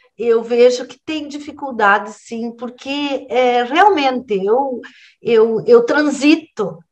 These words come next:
dentro de todos esses setores, mas eu acredito ainda que falta, é,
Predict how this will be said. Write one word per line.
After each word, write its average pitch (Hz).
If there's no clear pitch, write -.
dentro 247
de 233
todos 240
esses 208
setores, 202
mas 247
eu 277
acredito 285
ainda 269
que 330
falta, 269
é, 240